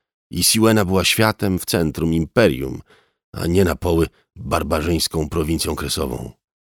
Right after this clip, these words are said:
Otóż Harry Seldon przewidział zmierzch potęgi imperium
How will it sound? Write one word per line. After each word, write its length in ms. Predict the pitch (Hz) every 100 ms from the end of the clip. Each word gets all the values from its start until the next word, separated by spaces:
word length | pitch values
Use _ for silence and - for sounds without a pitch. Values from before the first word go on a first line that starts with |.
| _ _ _ _ _ -
Otóż 240 | 98 101
Harry 220 | - 117
Seldon 580 | - 127 85 62 60 55 - _ _ _ _ _ _ _ _ _
przewidział 500 | - 107 107 95 90
zmierzch 460 | 78 90 87 - -
potęgi 480 | 82 - 82 73 78
imperium 600 | 69 90 71 64 58